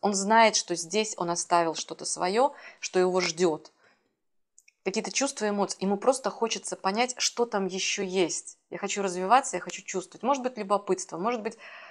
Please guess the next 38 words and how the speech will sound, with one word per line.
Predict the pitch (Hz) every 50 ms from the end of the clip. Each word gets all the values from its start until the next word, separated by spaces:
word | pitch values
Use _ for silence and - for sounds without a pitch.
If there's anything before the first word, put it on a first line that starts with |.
| - -
э, | - 190 190
хочу, | 185 - 202 202 - -
э, | 196 196 190 190 185 - _
какой, | - 202 - - 233 220
какой-то | - 208 247 254 254 233
новый | 214 208 208 196 202 185 -
опыт, | - 202 185 - - - - - - _ - - - -
но | 196 208
новые | 220 247 254 220 220 220 190 - 190
эмоции | 190 196 214 226 - - 196 185
и |
переживания. | - - 180 185 170 170 185 185 180 170 147 135 - - - - _ _ _ _ _ - - - - - - - - _ _ _ _ _
По, | - 262 294 302 302 277 226 -
э, | - 220 214 214 208 208
шестерке | 202 - 269 - - - 254 240 202 - - 180 156
мечей. | 160 165 165 - - 175 160 156
Здесь | 170 185 269 - - -
он | 220 226 220
уже | 208 196 226 220 185
идет | 196 180 220 226 226 -
не | 202 202 196
один. | 196 196 180 175 190 185 156 151 -
В | - 165
лодке | 196 226 233 - - 180
сидит, | - - 175 190 208 196 -
э, | - - 147 170 170 165 165
женщина | 165 - 247 269 285 - - - 175 165
и | 160 - - 185
ребенок. | 202 190 190 196 180 156 151 151 - - _ - - - - - - -
Но | 208 233 220 180
мы | 170 196
не | 208 214
забываем, | 202 220 196 208 208 247 262 277 277 262 - - - -
это | 208 214 220 220 - 233
стихия | 226 - - 196 185 - - - 196 202 202 202 196
мысли, | 190 190 208 202 202 - - 180 180
да? | - 180 202 233 247 -
Это, | - 220 - - 196